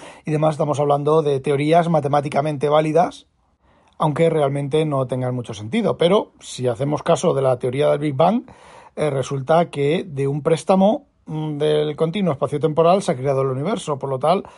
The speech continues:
por lo tanto, puede que este tipo de ideas s-, no sean tan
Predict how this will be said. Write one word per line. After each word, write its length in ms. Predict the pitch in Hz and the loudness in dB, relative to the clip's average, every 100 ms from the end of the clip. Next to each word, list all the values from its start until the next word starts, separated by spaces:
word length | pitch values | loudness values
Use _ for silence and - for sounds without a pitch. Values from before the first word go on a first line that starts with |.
| - - | -20 -10
por 140 | - 156 | -2 0
lo 80 | |
tanto, 480 | 143 160 180 208 - _ | 2 2 4 2 0 _
puede 380 | - 151 156 175 | -4 0 0 -2
que 360 | 170 151 131 127 | -6 -6 -2 -2
este 180 | 123 135 | -4 -8
tipo 240 | 143 151 | -6 -2
de 60 | 147 | -2
ideas 440 | 143 160 196 202 - - - - - | 2 4 4 2 -12 -20 -20 -20 -16
s-, 320 | - - - | -12 -12 -8
no 180 | 147 143 | -4 -2
sean 420 | - 156 139 135 | 0 -2 0 -2
tan 500 | - 143 139 135 - | 2 2 2 -2 -6